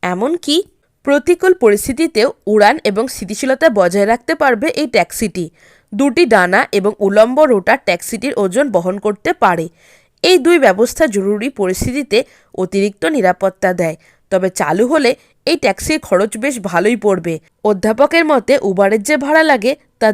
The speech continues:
দ্বিগুণ দিতে হতে পারে এই উড়ন্ত ট্যাক্সি চড়তে হলে। তবে চেষ্টা করা হচ্ছে ফ্লাইং ট্যাক্সি চালু হলে তা মধ্যবিত্তে ধরাছোঁয়ার মধ্যে রাখার জন্য, যাতে সর্বসাধারণ এই পরিষেবা ব্যবহার করতে পারে, সেই দিকেও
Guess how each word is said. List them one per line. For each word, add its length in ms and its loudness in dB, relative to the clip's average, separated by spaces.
দ্বিগুণ 280 -4
দিতে 240 -2
হতে 260 -2
পারে 200 2
এই 200 -2
উড়ন্ত 280 -2
ট্যাক্সি 280 0
চড়তে 380 -4
হলে। 200 -6
তবে 160 2
চেষ্টা 360 -2
করা 260 2
হচ্ছে 300 -4
ফ্লাইং 380 0
ট্যাক্সি 280 0
চালু 320 0
হলে 180 0
তা 60 0
মধ্যবিত্তে 600 -2
ধরাছোঁয়ার 560 -2
মধ্যে 280 -2
রাখার 280 -4
জন্য, 220 -6
যাতে 200 2
সর্বসাধারণ 680 0
এই 160 -2
পরিষেবা 480 -2
ব্যবহার 300 -2
করতে 220 -4
পারে, 180 2
সেই 280 -2
দিকেও 240 -2